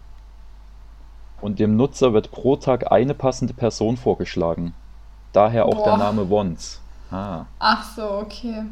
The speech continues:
Speaker 2: Mhm.
Speaker 1: Und dann hat man vierundzwanzig Stunden Zeit, um den Match zu liken und im Anschluss mit ihm ins Schreiben zu kommen. Oder halt nicht. Und man muss am Anfang irgendwie einen Steckbrief von sich breit-, äh, preisgeben.
Speaker 2: Mhm.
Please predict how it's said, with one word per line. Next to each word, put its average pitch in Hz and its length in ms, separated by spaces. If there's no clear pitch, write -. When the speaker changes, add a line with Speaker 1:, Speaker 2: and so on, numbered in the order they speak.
Speaker 2:
Mhm. 220 220
Speaker 1:
Und - 120
dann 113 160
hat 120 140
man 110 100
vierundzwanzig 123 680
Stunden 110 300
Zeit, 117 380
um 110 100
den 104 160
Match 110 280
zu - 120
liken 117 380
und 104 100
im 98 120
Anschluss - 420
mit 95 160
ihm 98 180
ins 90 200
Schreiben 104 340
zu 143 140
kommen. 175 340
Oder 117 340
halt 113 180
nicht. 82 260
Und 98 100
man 104 120
muss 113 180
am 101 100
Anfang 110 320
irgendwie 104 320
einen 90 100
Steckbrief - 540
von 135 180
sich 127 180
breit-, 123 320
äh, 113 180
preisgeben. 120 760
Speaker 2:
Mhm. 214 460